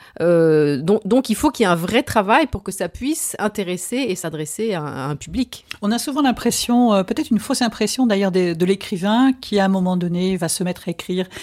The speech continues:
Speaker 2: des pages et des pages sous le coup de l'inspiration,
Speaker 1: Mm.
Speaker 2: alors que la plupart d'entre eux disent que,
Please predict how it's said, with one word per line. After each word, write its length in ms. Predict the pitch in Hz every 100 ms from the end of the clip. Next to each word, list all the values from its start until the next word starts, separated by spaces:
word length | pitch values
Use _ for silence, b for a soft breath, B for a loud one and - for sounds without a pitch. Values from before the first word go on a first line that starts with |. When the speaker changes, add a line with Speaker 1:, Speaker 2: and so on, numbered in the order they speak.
| B -
Speaker 2:
des 80 | 180
pages 320 | 175 180 175
et 60 |
des 80 | 180
pages 420 | 170 175 185 180
sous 160 | 180 -
le 60 | 180
coup 100 | 196
de 60 |
l'inspiration, 300 | 175 180 190 175 160 - 190
Speaker 1:
Mm. 60 | 220 214 B B
Speaker 2:
alors 300 | 175 190 -
que 220 | - 196 -
la 100 | 170
plupart 380 | - 185 185 180
d'entre 320 | 180 - 214
eux 140 | 226 240 B B -
disent 300 | 170 190
que, 100 | -